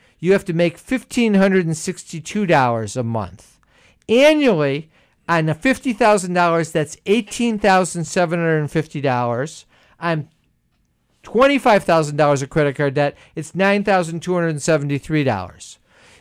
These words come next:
If you look at those as a percentage of gross income, now that I'm at fifty thousand dollars of credit card debt and I'm making ninety thousand dollars a year,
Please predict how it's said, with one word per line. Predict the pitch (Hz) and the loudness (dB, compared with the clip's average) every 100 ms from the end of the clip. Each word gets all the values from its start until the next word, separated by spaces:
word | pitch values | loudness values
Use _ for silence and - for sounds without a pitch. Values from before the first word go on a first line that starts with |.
| - | 0
If | 202 208 | 0 4
you | 208 | 2
look | 202 285 294 | 4 2 2
at | 269 | 2
those | 262 247 214 | 4 4 4
as | 208 170 | 0 0
a | |
percentage | 180 175 - 214 214 202 | -2 -4 0 0 2 0
of | 190 151 | -2 -2
gross | 175 175 - | 2 2 2
income, | 180 180 147 117 101 - - - | -2 0 -4 -4 -6 -16 -20 -10
now | 143 185 254 | 0 4 6
that | 262 269 | 6 4
I'm | 247 | 4
at | 220 - | 2 0
fifty | - 247 - 247 | -2 -4 -2 -4
thousand | 208 214 208 190 | 2 2 2 2
dollars | 185 185 165 | 2 2 0
of | 160 | -4
credit | - 196 185 | -2 0 0
card | 180 165 | 0 0
debt | 156 170 | 0 0
and | 156 | 0
I'm | 151 151 | -2 0
making | 180 170 156 | 0 0 -2
ninety | 170 185 180 | 0 0 -2
thousand | - 175 170 151 | 0 0 0 0
dollars | 156 156 147 135 | 0 2 0 -4
a | |
year, | 147 160 143 123 | -2 0 0 -2